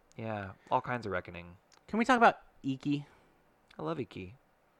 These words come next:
Speaker 2: She walks into that Avatar room with such wonder and curiosity,
Speaker 1: Mm-hmm.
Speaker 2: and I, and I think, I, I don't know why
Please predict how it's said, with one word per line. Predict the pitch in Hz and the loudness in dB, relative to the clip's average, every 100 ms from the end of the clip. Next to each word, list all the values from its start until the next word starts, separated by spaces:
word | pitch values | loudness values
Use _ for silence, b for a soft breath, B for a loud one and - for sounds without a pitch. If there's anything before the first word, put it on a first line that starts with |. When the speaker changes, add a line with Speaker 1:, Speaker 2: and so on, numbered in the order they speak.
| _ _ _ _ | _ _ _ _
Speaker 2:
She | - 233 | -6 4
walks | 208 185 - | 6 6 0
into | 127 110 | -2 2
that | 110 82 | 2 4
Avatar | 107 107 107 110 101 98 | 6 6 2 2 2 2
room | 95 95 95 95 | 0 -4 -4 -6
with | 92 - | -8 -10
such | - 131 117 - - 101 | 0 2 2 -2 -16 -12
wonder | 92 92 92 92 90 | -8 -8 -6 -6 -8
and | - 82 80 80 80 80 - b b b b b b b b _ | -10 -12 -12 -12 -14 -16 -20 b b b b b b b b _
curiosity, | - 113 101 90 90 87 95 90 87 85 131 | -4 0 0 2 2 0 -6 -6 -6 -6 -8
Speaker 1:
Mm-hmm. | 143 | -8
Speaker 2:
and | 87 87 85 87 82 82 85 - - - | -8 -6 -6 -6 -8 -10 -12 -16 -12 2
I, | 101 107 107 107 - - _ 90 | 4 6 6 2 -2 -10 _ -8
and | 92 90 80 _ _ _ _ _ _ _ _ _ _ _ _ _ _ _ - _ _ - - | -6 -8 -14 _ _ _ _ _ _ _ _ _ _ _ _ _ _ _ -20 _ _ -14 -10
I | 98 | -8
think, | 107 - - _ - | -10 -14 -18 _ -8
I, | 95 - _ _ _ | -8 -8 _ _ _
I | 95 | -8
don't | 98 110 - | -4 -4 -4
know | 104 101 | -6 0
why | 101 104 | 0 0